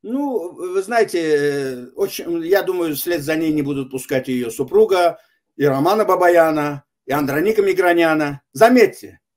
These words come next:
одни из самых главных российских пропагандистов – армяне, даже не русские,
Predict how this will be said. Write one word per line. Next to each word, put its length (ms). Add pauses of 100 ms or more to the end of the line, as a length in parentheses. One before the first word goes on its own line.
(140)
одни 340
из 140
самых 380
главных 600 (420)
российских 580
пропагандистов – 840 (160)
армяне, 540 (180)
даже 260
не 100
русские, 500